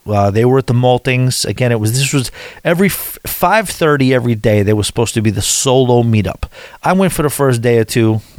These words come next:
but really nothing to speak of. But it was cool. Mike and Jen were cool, and, um, they, uh, <laughs> they, I told them I had a podcast, and they were like, "Oh, we listen to Don, Don,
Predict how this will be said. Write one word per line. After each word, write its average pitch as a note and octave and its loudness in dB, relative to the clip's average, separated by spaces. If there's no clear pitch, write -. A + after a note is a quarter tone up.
but A2+ 0
really D3 0
nothing A#2 -2
to - -4
speak - -2
of. F#2+ -2
But B2 2
it C3 0
was A#2 -2
cool. G2 0
Mike A#2+ 0
and B2+ 2
Jen A#2+ 0
were A#2 0
cool, A2+ 2
and, A2+ 0
um, G#2 2
they, A2+ 2
uh, G#2 2
<laughs> - -20
they, - 2
I D3 0
told F#3 0
them D#3 0
I C#3 4
had C3 2
a - 4
podcast, B2 -2
and C3+ 2
they C3+ 4
were B2+ 4
like, B2 2
"Oh, A3 2
we E3 4
listen E3+ 2
to C3+ 2
Don, B2 0
Don, E3 2